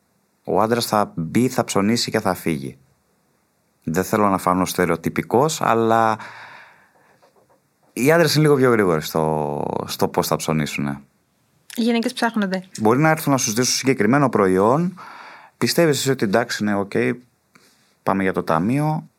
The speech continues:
Speaker 1: Λες, «Πάμε, είμαστε έτοιμοι». «Όχι, να δω, θέλω, θα σε ρωτήσει και για κάτι άλλο». Που μπορεί να μην το είχε καν στο μυαλό της. Οι άντρες είναι λίγο πιο γρήγορα. Ψεκάστε, σκουπίστε, τελείωσε.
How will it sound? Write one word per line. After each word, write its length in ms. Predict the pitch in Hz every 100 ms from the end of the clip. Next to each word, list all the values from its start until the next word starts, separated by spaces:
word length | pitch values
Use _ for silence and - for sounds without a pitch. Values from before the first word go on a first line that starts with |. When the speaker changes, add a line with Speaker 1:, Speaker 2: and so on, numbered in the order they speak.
| _ -
Speaker 1:
Λες, 180 | 107 -
«Πάμε, 240 | 92 113
είμαστε 340 | 110 113 104 131
έτοιμοι». 280 | 156 156
«Όχι, 380 | 156 165 175 170 156
να 320 | 151 113 117
δω, 760 | 131 143 143 139 135 131 127 127
θέλω, 540 | 139 139 135 127 - - _
θα 100 | -
σε 140 | -
ρωτήσει 260 | 117 110 -
και 100 | 139
για 120 | 123
κάτι 280 | 101 92 78
άλλο». 440 | 76 69 71 - _ _ -
Που 180 | 107 - - -
μπορεί 180 | 127
να 60 | 156
μην 80 | 165
το 80 | 170
είχε 100 | 160
καν 160 | 170
στο 140 | 165 156
μυαλό 360 | 120 87 80
της. 280 | 80 78 - - _
Οι 120 | -
άντρες 280 | 151 175 143
είναι 120 | 147
λίγο 240 | 139 127 123
πιο 480 | - 110 104 90 - - _ _ _ _ _ _ _
γρήγορα. 440 | 85 80 67 - -
Ψεκάστε, 380 | - - 92 -
σκουπίστε, 400 | - - - -
τελείωσε. 360 | - - -